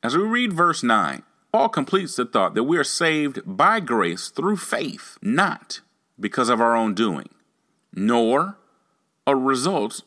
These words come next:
of our works. We are saved by grace, which only God can provide. Paul goes further by stating that no one will ever be able to boast that he or she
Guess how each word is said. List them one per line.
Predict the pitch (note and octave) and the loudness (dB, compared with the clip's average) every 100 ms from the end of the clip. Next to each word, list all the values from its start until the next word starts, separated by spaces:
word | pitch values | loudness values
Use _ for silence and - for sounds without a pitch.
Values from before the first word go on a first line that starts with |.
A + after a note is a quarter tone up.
| - | -8
of | A#2 | -2
our | D3 D#3 | 0 0
works. | F3 D3+ - - - - _ _ _ _ _ _ _ _ _ - | 0 -2 -4 -14 -18 -18 _ _ _ _ _ _ _ _ _ -8
We | D#3 A#3 | -2 0
are | |
saved | F3+ - G3+ F#3+ F3 E3 - | 0 2 2 4 2 -4 -10
by | F#2+ C#3 E3 B2+ | -2 2 2 2
grace, | G2+ B1+ - - - | 0 -4 -6 -12 -8
which | - A#2 | -4 0
only | G#3 G3 | 0 0
God | D3+ D3+ D3 - | 2 4 4 0
can | G2+ | -6
provide. | F2 D#2+ D#2 B1+ - - _ _ _ _ - | -6 -2 -2 -4 -8 -20 _ _ _ _ -2
Paul | - | 0
goes | A3+ E3+ - | 0 -2 0
further | F3 D#3 A#2+ | 0 2 2
by | A2 | 2
stating | A2 F3 D3+ C3 | 0 0 0 0
that | B2 | -2
no | A2+ B2+ F#3+ | 0 0 0
one | A3+ G3 D#3+ | 0 0 0
will | D3 | 2
ever | D3 D#3 D3 | 2 2 2
be | D3 C#3+ | 2 2
able | B2 A#2+ | 2 0
to | G#2 | 0
boast | F#2+ D3 G#2+ - | 0 0 -2 -2
that | A2+ A#2 | -4 -2
he | F#3 | 0
or | G3+ | 0
she | F3 - G#3+ | 0 -2 -4